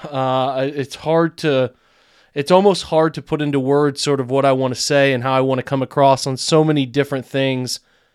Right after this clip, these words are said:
You know, it's, it's a game that was really frustrating because it felt like, especially when it got to two points in the game, halftime, I thought the Browns had a great opportunity,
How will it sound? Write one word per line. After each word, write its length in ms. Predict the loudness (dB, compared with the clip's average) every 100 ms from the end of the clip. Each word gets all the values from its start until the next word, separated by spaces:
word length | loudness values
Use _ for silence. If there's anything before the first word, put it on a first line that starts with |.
| _ _ _
You 140 | -4
know, 260 | 0 2 0
it's, 300 | -4 -8 -10 _ _ _ _
it's 180 | -8 -6
a 60 | -4
game 320 | 0 2 4
that 140 | 2
was 180 | 2 0
really 260 | -2 -2 -2
frustrating 720 | 0 0 0 -2 -2 0 -4
because 560 | -4 0 2 2 0
it 100 | -6
felt 280 | -2 0 2
like, 500 | 4 4 4 -2 -16 _ _ _ _ _ _
especially 420 | -10 0 0 0 0
when 140 | 0
it 60 | 2
got 260 | 2 2
to 80 | -2
two 240 | -6 -6
points 320 | -2 -2 -2 -4
in 80 |
the 80 | -4
game, 340 | -2 -2 -2 -2
halftime, 540 | 0 0 0 0 0
I 60 | 0
thought 220 | 0 0
the 60 |
Browns 320 | 0 0 0 -2
had 80 |
a 60 | -8
great 320 | -4 -2 2
opportunity, 840 | 2 0 -4 -2 0 0 0 -4